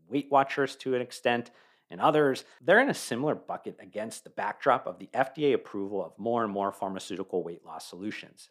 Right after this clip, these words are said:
These new drugs are providing a customer experience that's closer to this image of what they have for this magic pill. That's an issue for every weight management brand, and they must navigate the reality that though these drugs have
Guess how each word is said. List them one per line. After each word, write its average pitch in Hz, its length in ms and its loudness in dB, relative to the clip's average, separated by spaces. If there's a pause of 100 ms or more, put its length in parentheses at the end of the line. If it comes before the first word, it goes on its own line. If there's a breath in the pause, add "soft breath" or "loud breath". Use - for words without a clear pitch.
(140)
These 165 340 -2 (100)
new 135 220 2
drugs 127 380 2
are 110 160 -6
providing 98 440 -6
a 90 80 -18
customer - 420 -4
experience 92 540 -10
that's 104 200 -8
closer 220 440 0
to - 160 -6
this 110 240 0 (360 soft breath)
image 139 360 0
of 95 160 -6
what 104 160 -6
they 95 120 -10
have 98 360 -4
for 104 80 -10
this 85 200 -14
magic - 400 -10
pill. - 240 -20 (240)
That's 180 240 4
an 208 80 0
issue 156 220 -2
for - 220 -4
every 139 180 0
weight 110 300 -6
management 208 440 -14
brand, 180 440 -12 (300)
and 135 120 -6
they 139 60 -2
must 165 340 2
navigate 147 460 2
the 104 60 -8
reality 107 500 -4
that 101 260 -10
though 151 280 6
these 123 260 -6
drugs 107 400 -8
have - 160 -8